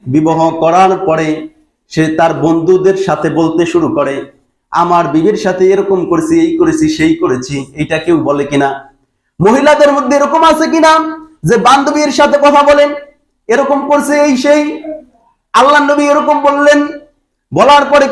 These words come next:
কেউ কথা বলেন না, সবাই চুপ রইলেন। আল্লাহ নবী সাল্লাল্লাহু আলাইহি সাল্লাম মের কাছে এক মহিলা দাঁড়িয়ে বললেন, "ইয়া রাসূলুল্লাহ, কিছু লোক এরকম আছে,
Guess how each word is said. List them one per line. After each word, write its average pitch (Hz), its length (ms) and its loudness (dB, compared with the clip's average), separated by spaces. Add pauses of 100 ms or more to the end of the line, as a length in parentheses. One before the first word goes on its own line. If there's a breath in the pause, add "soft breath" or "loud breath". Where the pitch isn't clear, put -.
কেউ 339 300 2
কথা 311 240 2
বলেন 320 220 4
না, 311 640 4
সবাই 330 540 2
চুপ 320 220 -2
রইলেন। 285 480 0 (520)
আল্লাহ 262 560 2
নবী 254 260 -2
সাল্লাল্লাহু 226 800 2
আলাইহি 196 300 2
সাল্লাম 170 460 2 (1080 loud breath)
মের 160 260 0
কাছে 170 260 -2
এক 170 280 -4
মহিলা 160 680 0
দাঁড়িয়ে 160 260 0
বললেন, 156 360 0
"ইয়া 151 200 0
রাসূলুল্লাহ, 156 580 -2 (200)
কিছু 160 300 0
লোক 165 220 0
এরকম 185 420 -2
আছে, 220 480 -4